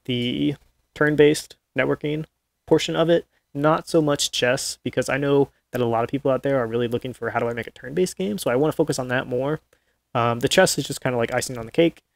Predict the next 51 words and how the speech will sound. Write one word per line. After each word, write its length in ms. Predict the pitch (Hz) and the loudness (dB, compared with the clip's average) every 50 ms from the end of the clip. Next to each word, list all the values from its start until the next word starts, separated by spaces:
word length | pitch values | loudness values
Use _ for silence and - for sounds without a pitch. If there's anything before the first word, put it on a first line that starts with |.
| _ _ _ _ _ _ _ - | _ _ _ _ _ _ _ -8
If 160 | 123 113 - | -8 -6 -6
you 80 | 127 123 | -2 -2
guys 280 | 123 120 120 117 - | 0 0 0 -2 -4
want 160 | 123 120 120 _ _ _ - | -8 -12 -12 _ _ _ -12
to 180 | - 127 123 117 | -8 -8 -6 -6
make 120 | 120 - | -6 -6
a 40 | - | -2
chess 180 | - 196 175 | -2 -2 0
game, 240 | - - 180 175 156 | 0 0 -2 -2 -2
then 300 | 135 127 123 120 120 113 - - | -2 -2 -4 -4 -6 -10 -6 0
here 100 | 143 139 | 2 2
you 140 | 127 123 120 | 4 2 0
go. 180 | 123 131 143 _ _ - | -2 -6 -8 _ _ -6
This 160 | 139 - - | -4 -2 0
is 260 | 139 131 131 120 - _ _ _ - | 0 0 0 -2 -4 _ _ _ 6
eighty 180 | 175 175 170 | 6 6 6
percent 220 | 156 139 - 156 147 | 6 4 0 -2 0
of 60 | 135 | 0
the 60 | 131 | 2
way 320 | 131 131 127 127 127 123 _ _ _ _ _ _ - | 2 2 2 2 0 -2 _ _ _ _ _ _ -6
of 120 | 135 123 120 | -4 -2 0
what 200 | 123 113 - 123 | -2 -2 -4 -10
you 40 | |
need 200 | 120 120 120 113 | -12 -10 -12 -12
to 80 | - - | -12 -12
do 100 | 123 127 | -12 -10
that. 200 | - - - - _ _ _ _ _ _ _ _ - | -8 -8 -10 -10 _ _ _ _ _ _ _ _ 0
So 220 | - - 131 135 | 4 6 6 6
just 240 | - 208 190 - - | 6 4 2 4 6
to 100 | 165 147 | 4 6
really 220 | 135 147 147 143 | 8 8 8 8
quickly 420 | - - 156 - _ - 147 139 131 | 6 4 0 0 _ 0 2 2 2
show 180 | - - - | 2 0 0
you 180 | 139 135 131 117 | 0 0 0 0
how 120 | 120 123 | 0 0
it 80 | 117 120 | 0 2
works, 440 | 170 185 175 - - - - - - - - | 0 0 0 0 -2 -4 -4 -4 -6 -6 -4
um, 240 | 123 123 123 123 - | -4 -2 -2 0 4
either 180 | 175 185 185 165 | 6 6 6 6
player 360 | - - 151 156 156 156 151 | 6 6 8 8 10 8 8
can 420 | - - 127 127 123 120 120 120 | 4 0 -4 -4 -2 -2 -4 -2
rotate 300 | 123 131 127 - 139 131 | -2 -2 -2 0 -2 -2
around 400 | 123 120 127 131 127 127 127 123 | -2 -2 -4 -4 -2 -4 -4 -6
and 120 | 117 117 117 | -6 -6 -4
look 120 | 123 123 | -2 -2
at 80 | 120 113 | -2 -4
the 60 | 120 | -2
board 200 | 123 127 127 120 | -2 0 0 -2
whenever 220 | 117 117 113 113 | -4 -8 -10 -12
they 80 | - - | -12 -8
want. 260 | - 160 165 165 - | -4 -4 -4 -4 -6